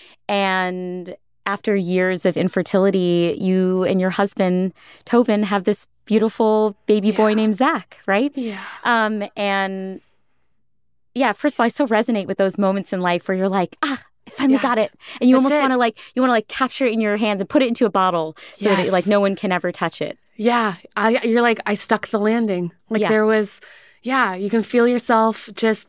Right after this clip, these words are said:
Speaker 2: hit it. And I, I couldn't bel-, I couldn't believe that it all lined up.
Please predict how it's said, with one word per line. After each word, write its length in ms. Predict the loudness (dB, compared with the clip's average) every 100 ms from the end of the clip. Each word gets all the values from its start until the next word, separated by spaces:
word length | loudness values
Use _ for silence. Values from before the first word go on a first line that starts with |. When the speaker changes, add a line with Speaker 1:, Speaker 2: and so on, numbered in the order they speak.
| -18
Speaker 2:
hit 200 | -4 0
it. 240 | 0 -2 _ _ -2
And 520 | 0 0 0 -4 -8 -16 _ _ _ _ _ _ -2
I, 540 | 0 2 0 0 -8 _ _ _ _ _ _ -6
I 60 | -4
couldn't 460 | -2 0 0 0
bel-, 240 | 0 0 0
I 80 | -2
couldn't 340 | 0 0 0
believe 400 | 2 2 2 2
that 100 | 2
it 120 | 0 0
all 180 | 0 0
lined 320 | -2 -2 -4
up. 300 | -8 -12